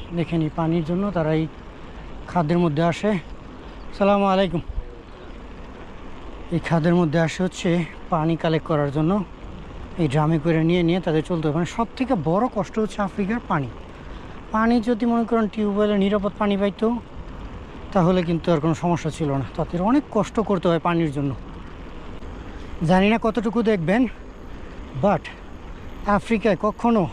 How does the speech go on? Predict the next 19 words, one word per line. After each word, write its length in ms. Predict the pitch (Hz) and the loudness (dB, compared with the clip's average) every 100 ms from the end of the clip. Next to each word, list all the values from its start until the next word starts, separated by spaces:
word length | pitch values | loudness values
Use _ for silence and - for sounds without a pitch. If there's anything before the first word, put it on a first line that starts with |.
| - | 0
আইসা 440 | 196 - 220 156 - - - - - - - | 0 4 4 4 0 -12 -16 -16 -16 -14 -6
কাউকে 280 | 185 170 202 | 0 2 2
বলবেন 380 | 160 185 196 208 | 4 4 4 4
না 200 | 190 208 | 4 2
যে 220 | 185 180 117 - - - - - - | 4 2 2 -8 -16 -16 -14 -10 0
এই 120 | 202 | 4
জায়গা 200 | 185 202 | 4 4
থেকে 260 | 196 190 208 | 2 2 2
এই 60 | |
জায়গা 200 | 196 196 180 | 2 0 0
কত 180 | 220 226 | 2 2
কিলোমিটার। 540 | 226 208 185 165 170 - - - - - - - - - - | 4 4 4 4 2 0 -10 -14 -14 -12 -12 -10 -10 -8 0
Google 280 | 196 180 202 | 2 4 4
ম্যাপে 300 | 185 185 202 | 4 4 2
চেক 240 | 202 185 | 2 2
দিবেন, 240 | 185 240 262 | 2 2 4
তাহলেই 480 | 196 170 185 226 190 - | 4 4 2 2 0 -2
জানতে 260 | 180 160 175 | 0 2 2
পারবেন। 280 | 160 139 | 2 0